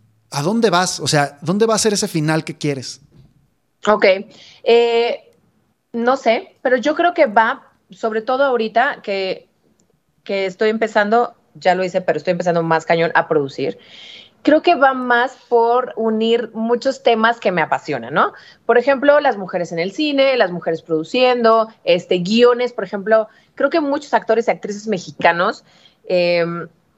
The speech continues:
Speaker 2: nos quejamos de los guiones. Digo, obviamente estamos
Speaker 1: Ujú.
Speaker 2: felices de actuar lo que nos llega a las manos, pero muchas veces que leemos guiones, decimos que,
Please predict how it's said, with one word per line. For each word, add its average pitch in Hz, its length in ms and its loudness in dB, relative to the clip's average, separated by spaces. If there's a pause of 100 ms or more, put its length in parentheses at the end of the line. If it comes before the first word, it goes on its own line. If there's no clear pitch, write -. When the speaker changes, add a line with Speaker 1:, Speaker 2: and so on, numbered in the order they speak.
Speaker 2:
nos 208 220 0
quejamos 233 380 2
de 226 60 2
los 160 180 0
guiones. 165 320 -2
Digo, 180 240 0
obviamente 226 600 0
estamos 151 360 0
Speaker 1:
Ujú. 117 80 -8
Speaker 2:
felices 202 720 -2 (240)
de 185 140 2
actuar 196 380 0
lo 220 120 0
que 214 100 -4
nos 175 200 -2
llega 190 180 2
a 196 60 2
las 175 180 -2
manos, 180 420 -2 (340)
pero 254 180 4
muchas 294 280 0
veces 302 140 -4
que 254 120 -2
leemos 233 340 -2
guiones, 202 400 -2
decimos 214 320 -4
que, 247 260 0